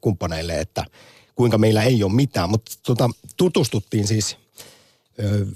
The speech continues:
teini-ikäisinä. Ja silloin kaikki totta kai oletti, kun hengailtiin yhdessä joka paikassa – että kyllä näillä on pakko olla jotain sutinaa. Ja me ajateltiin sitten, että testataan, jos muut onkin oikeassa, me vaan väärässä. Ja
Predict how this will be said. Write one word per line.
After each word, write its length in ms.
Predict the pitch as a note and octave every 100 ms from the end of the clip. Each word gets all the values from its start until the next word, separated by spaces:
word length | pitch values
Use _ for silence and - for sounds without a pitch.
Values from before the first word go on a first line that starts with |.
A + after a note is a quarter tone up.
| -
teini-ikäisinä. 840 | G3 A#2+ F#2+ B2 D2+ C#2+ - C2 - _ _ -
Ja 160 | F#2 - -
silloin 260 | C3 D3+
kaikki 260 | D#3+ C#3+ -
totta 300 | G2+ - G2+
kai 160 | E2+ F2+
oletti, 460 | A2 - - -
kun 140 | - D2+ -
hengailtiin 500 | G#2 F#2+ E2+ F#2 F#2
yhdessä 320 | F#2+ - F2
joka 220 | F2+ F2+
paikassa – 560 | E2 F2 D#2+ D#2 - - - _ -
että 360 | F2 - D2 D2+ -
kyllä 160 | G#2+
näillä 180 | G2 F2
on 100 | E2
pakko 400 | - F#2 _ D2+
olla 160 | D2+ D2+
jotain 260 | - D#2+
sutinaa. 460 | - G2+ E2 D#2+ E2
Ja 80 | G2+
me 160 | E3 -
ajateltiin 440 | D#3 C#3+ B2 C3+
sitten, 140 | A#2
että 220 | C#3 C#3 A#2+ -
testataan, 720 | G3+ E3 - - - C2+ F2+ - _ _ -
jos 120 | A#2+
muut 220 | F#3+ D#3+
onkin 200 | F2 G2+
oikeassa, 380 | G2+ F2 E2+ A2+
me 140 | C#3+
vaan 240 | F#2+ C#2+ D#2
väärässä. 480 | F2 D2 D2+ -
Ja 60 | D2